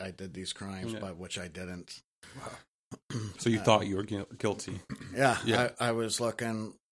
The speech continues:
Speaker 1: at, uh, where did I wanna go? Was I wanted to go to Joyceville or, or Collins Bay?
Speaker 2: Yeah.
Speaker 1: And, uh, it literally came down to that. And then,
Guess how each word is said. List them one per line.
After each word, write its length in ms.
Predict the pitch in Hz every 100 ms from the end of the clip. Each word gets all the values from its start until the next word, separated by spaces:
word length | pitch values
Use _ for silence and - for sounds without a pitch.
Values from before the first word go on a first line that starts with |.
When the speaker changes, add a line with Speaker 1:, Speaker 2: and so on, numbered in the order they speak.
| -
Speaker 1:
at, 380 | 113 104 - - 117
uh, 160 | 110
where 340 | 104 104 104 104
did 140 | 104
I 100 | 101
wanna 300 | 101 104 101
go? 200 | 95 104
Was 280 | 92 95 107
I 180 | 101 98
wanted 300 | 95 95 90
to 60 |
go 140 | 92 92
to 80 | 90
Joyceville 640 | 98 98 95 107 101 101
or, 300 | 90 92 87 _ _ -
or 140 | 95 85
Collins 420 | 92 92 87 82
Bay? 260 | 71 78 92
Speaker 2:
Yeah. 200 | 113 98 - - - - - _ _ _ _
Speaker 1:
And, 560 | - 110 107 107 101 107 -
uh, 200 | 123 107 -
it 200 | 113 110
literally 380 | 117 110 107 104
came 260 | 113 110
down 280 | 95 104 107
to 100 | 104
that. 540 | 95 98 92 - - - - 87 -
And 360 | 107 101 101
then, 540 | 101 101 104 98 98